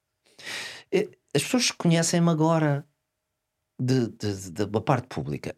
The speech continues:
Eu tive uma startup, certo? Em oitenta e cinco. Comecei uma empresa. S-, startupíssima. E posso deixar essa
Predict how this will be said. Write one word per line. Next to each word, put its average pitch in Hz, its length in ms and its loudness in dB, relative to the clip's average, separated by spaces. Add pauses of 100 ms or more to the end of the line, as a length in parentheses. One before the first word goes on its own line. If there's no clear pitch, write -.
(120)
Eu - 100 -12
tive - 200 0
uma 110 120 2
startup, 254 540 0 (1300)
certo? 135 460 2
Em 123 100 2
oitenta 135 280 2
e 175 40 2
cinco. 269 380 0 (640)
Comecei 120 280 0
uma 139 100 4
empresa. 208 460 2 (1080)
S-, 113 120 -6
startupíssima. 156 1000 0 (1040)
E 180 160 2
posso 220 260 2
deixar 233 340 4
essa 240 240 2